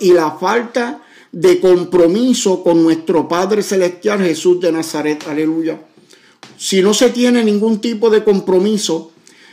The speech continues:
y no se tiene, alabado sea el Señor, una búsqueda continua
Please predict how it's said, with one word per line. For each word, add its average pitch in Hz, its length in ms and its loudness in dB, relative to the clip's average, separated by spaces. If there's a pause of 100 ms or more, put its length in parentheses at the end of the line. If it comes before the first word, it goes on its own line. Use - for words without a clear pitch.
(120)
y 165 120 0
no 208 160 2
se 240 200 2
tiene, 220 400 -2
alabado 202 440 0
sea 214 160 0
el 190 40 -4
Señor, 214 460 0
una 208 220 2
búsqueda 214 460 0
continua 175 760 -2